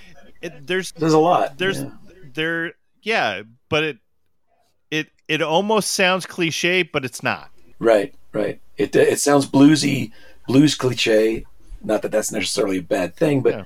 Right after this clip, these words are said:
Speaker 2: yeah, it's, it's, uh, it's not, it's not throwing you any big challenges. There are no hammers coming at you here.
Speaker 1: No,
Speaker 2: You know?
Speaker 1: no. All right, let's get some scores and wrap this up. So, Johnny,
Speaker 2: <laughs>
Speaker 1: Johnny, what you got?
Speaker 2: It's a, Buckets of Rain is a bucket of twos.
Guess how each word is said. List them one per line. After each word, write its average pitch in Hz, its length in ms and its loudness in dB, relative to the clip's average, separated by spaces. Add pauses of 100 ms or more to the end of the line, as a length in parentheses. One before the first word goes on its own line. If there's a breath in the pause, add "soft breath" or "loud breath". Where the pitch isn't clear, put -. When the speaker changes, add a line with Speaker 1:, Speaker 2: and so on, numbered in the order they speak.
(140)
Speaker 2:
yeah, - 180 4
it's, - 320 0
it's, - 300 -2
uh, 110 160 2 (400 soft breath)
it's 123 220 -4
not, 147 240 6
it's - 180 -2
not 139 200 4
throwing 120 260 2
you 101 80 2
any 98 120 0
big 92 220 -4
challenges. 87 640 -8 (120)
There 104 100 -4
are - 20 -2
no 104 120 2
hammers 95 360 0
coming 85 240 -8
at 80 220 -12
you 82 60 -14
here. 85 260 -10 (120)
Speaker 1:
No, 82 240 -10
Speaker 2:
You - 100 -16
know? - 40 -18 (300)
Speaker 1:
no. 82 260 -14 (260)
All 117 140 -6
right, 98 140 -6 (100)
let's - 160 -14
get 123 160 -14
some 101 140 -16
scores 98 420 -14
and 92 140 -16
wrap 92 240 -10
this - 200 -18
up. 87 200 -14 (960 loud breath)
So, 95 480 -8
Johnny, 117 500 -4 (100)
Speaker 2:
<laughs> 160 120 -10
Speaker 1:
Johnny, 123 300 0
what 120 200 -4
you 117 80 -8
got? 110 320 -2 (1040)
Speaker 2:
It's - 240 -8
a, - 100 -4
Buckets 135 400 2
of 131 80 -2
Rain 139 320 6
is 110 120 0
a 107 60 -2
bucket 123 340 0
of 107 100 0
twos. 104 480 0